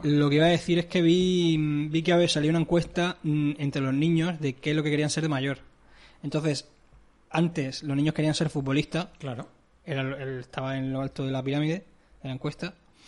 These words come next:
Speaker 1: de los resultados, y ahora querían ser streamer.
Speaker 2: Claro.
Speaker 1: Entonces,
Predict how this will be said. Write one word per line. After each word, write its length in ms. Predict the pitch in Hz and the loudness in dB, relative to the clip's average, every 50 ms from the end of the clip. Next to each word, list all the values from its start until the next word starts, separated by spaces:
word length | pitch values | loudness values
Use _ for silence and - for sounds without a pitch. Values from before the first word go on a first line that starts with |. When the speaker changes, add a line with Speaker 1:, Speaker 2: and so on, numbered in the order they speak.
| - - - - - - _ _ | -20 -20 -20 -20 -20 -20 _ _
Speaker 1:
de 100 | - 135 | -10 -8
los 100 | 131 131 | -8 -6
resultados, 600 | 135 127 131 131 - 147 147 160 180 196 - - _ _ _ _ - _ _ _ _ _ _ _ _ _ | -6 -6 -6 -6 -4 -2 -2 -2 -2 -4 -6 -12 _ _ _ _ -20 _ _ _ _ _ _ _ _ _
y 140 | - 160 | 2 4
ahora 140 | 156 151 156 156 | 4 6 6 4
querían 220 | 156 156 156 147 | 4 2 2 0
ser 120 | 160 160 143 | 0 -2 -4
streamer. 360 | - - 139 131 123 123 - - - _ _ _ _ | -4 -8 -10 -8 -8 -10 -12 -16 -20 _ _ _ _
Speaker 2:
Claro. 240 | _ - 147 123 107 113 - - - - - - - _ _ _ | _ -8 -8 -8 -8 -10 -18 -20 -20 -20 -20 -20 -20 _ _ _
Speaker 1:
Entonces, 680 | - 151 147 147 156 143 - 135 120 120 - - - | -2 -2 0 0 0 -2 -2 -6 -8 -10 -10 -14 -14